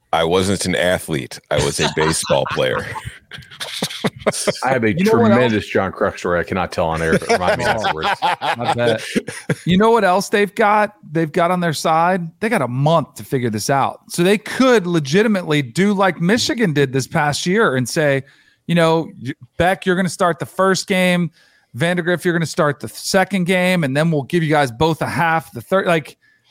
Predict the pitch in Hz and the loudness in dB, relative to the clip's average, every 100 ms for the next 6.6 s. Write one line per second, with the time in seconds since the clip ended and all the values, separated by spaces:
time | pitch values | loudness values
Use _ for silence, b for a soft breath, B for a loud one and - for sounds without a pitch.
0 | b 131 190 208 220 196 175 - 175 170 | b 0 2 2 2 2 0 -2 0 2
1 | 143 - 160 143 127 - 156 143 - 147 | 0 -2 -2 0 0 0 0 0 -2 -4
2 | 117 147 160 127 120 - 156 143 139 151 | 0 2 2 2 -2 -2 -2 -2 -2 -2
3 | 156 143 - 143 131 117 135 120 139 123 | -2 -2 -2 0 0 0 -4 0 0 0
4 | - 117 143 160 123 117 135 123 - 143 | 0 0 2 2 2 0 -2 -2 0 -2
5 | - 127 104 - 165 147 127 135 147 - | -2 -4 -4 -2 0 0 2 2 2 0
6 | 127 110 - 117 107 - | 0 0 -2 -8 -8 -10